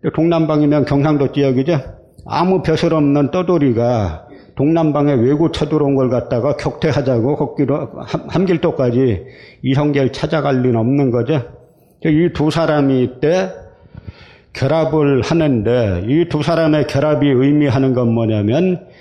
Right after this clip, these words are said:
이성계가 가지고 있던 군사력, 이것이 비로소 혁명 무력으로 전환이 되는 거고,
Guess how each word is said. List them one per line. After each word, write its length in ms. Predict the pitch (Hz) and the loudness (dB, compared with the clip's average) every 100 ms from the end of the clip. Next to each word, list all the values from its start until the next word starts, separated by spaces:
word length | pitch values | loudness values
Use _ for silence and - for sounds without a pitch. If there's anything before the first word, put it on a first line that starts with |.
| - - - | -20 -20 -8
이성계가 840 | 120 143 151 151 143 127 113 151 | -2 0 0 0 2 0 0 -2
가지고 460 | - 123 123 127 123 | -2 -2 0 0 0
있던 280 | 113 151 - | 0 0 0
군사력, 800 | 131 143 131 120 101 87 - - | 0 0 2 0 0 -2 -10 -6
이것이 420 | 120 160 151 156 | -2 0 2 0
비로소 400 | 131 131 123 143 | 0 0 0 0
혁명 640 | 135 185 190 180 170 165 135 | -2 -2 0 0 2 2 2
무력으로 600 | 123 139 117 113 135 151 | 2 2 0 0 0 0
전환이 540 | - 117 127 123 120 | -2 0 2 2 0
되는 260 | - 139 139 | 0 2 2
거고, 640 | 127 104 117 101 76 - | 0 0 0 0 -2 -8